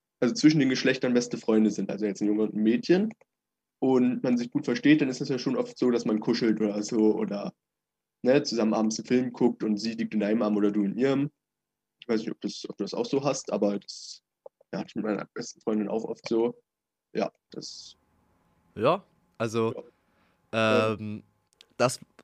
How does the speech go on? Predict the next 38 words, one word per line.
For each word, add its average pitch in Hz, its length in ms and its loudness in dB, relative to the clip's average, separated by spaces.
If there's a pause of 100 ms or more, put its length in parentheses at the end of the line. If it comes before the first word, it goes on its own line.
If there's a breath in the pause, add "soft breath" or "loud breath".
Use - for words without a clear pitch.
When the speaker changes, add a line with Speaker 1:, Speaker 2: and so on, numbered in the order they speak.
(160)
Speaker 2:
was - 380 -4
ich 127 200 -8
mir 127 280 -2
so 117 180 -2
in 113 60 -4
letzter 120 280 -6
Zeit 127 320 -6
auch 117 120 -4
immer 127 220 -8
wieder 123 180 -6
dachte, 127 360 -6
so, 120 320 -4 (580)
eine 110 440 -2 (280)
Beziehung 123 540 -2
ist - 160 -4
ja 120 100 0
gefühlt 113 320 -6
einfach 110 420 -8
eigentlich 110 280 -8
nur, 117 400 -6
also, 117 220 -4 (720 soft breath)
ähm, 120 380 -2 (680 soft breath)
du 139 200 0
warst 127 280 4
halt, 120 200 2
bist 120 160 -6
halt 107 160 -2
schon 107 200 -4
so 92 160 -4
einer 95 220 -8
meiner 92 220 -10
besten 90 260 -12
Freunde, 87 300 -8
so 80 120 -12
zum 92 140 -16
Beispiel 82 260 -12
Tobi, 76 320 -10
so. - 200 -12